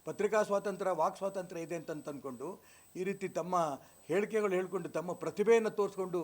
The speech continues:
ತಾನೇ ದೊಡ್ಡ ಲೀಡ್ರು ಅನ್ನೋಂಥ ಪ್ರಯತ್ನ ನಡೆಸ್ತಾ ಇದ್ದಾರಲ್ಲ, ಇದನ್ನು ನಾನು ಖಂಡಿತ ಇದನ್ನು ಸಂಪೂರ್ಣ ಖಂಡನೆ ಮಾಡ್ತೀನಿ. ಇದನ್ನು ಕಾಂಗ್ರೆಸ್ಸಿಗರು ಕೂಡ ಖಂಡನೆ ಮಾಡಬೇಕು, ಅವನ ಬಗ್ಗೆ ಕ್ರಮ ತಗೋಬೇಕು. ಯಾಕಂದರೆ ಈ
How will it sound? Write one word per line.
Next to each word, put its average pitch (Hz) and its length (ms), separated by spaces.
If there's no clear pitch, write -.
ತಾನೇ 202 240
ದೊಡ್ಡ 175 220
ಲೀಡ್ರು 220 280
ಅನ್ನೋಂಥ 196 240
ಪ್ರಯತ್ನ 175 360
ನಡೆಸ್ತಾ 165 320
ಇದ್ದಾರಲ್ಲ, 139 360
ಇದನ್ನು 226 420
ನಾನು 165 280
ಖಂಡಿತ 190 260
ಇದನ್ನು 156 220
ಸಂಪೂರ್ಣ 202 460
ಖಂಡನೆ 175 460
ಮಾಡ್ತೀನಿ. 185 320
ಇದನ್ನು 165 300
ಕಾಂಗ್ರೆಸ್ಸಿಗರು 226 760
ಕೂಡ 208 160
ಖಂಡನೆ 190 340
ಮಾಡಬೇಕು, 185 440
ಅವನ 170 140
ಬಗ್ಗೆ 170 200
ಕ್ರಮ 208 320
ತಗೋಬೇಕು. 180 440
ಯಾಕಂದರೆ 170 360
ಈ 165 60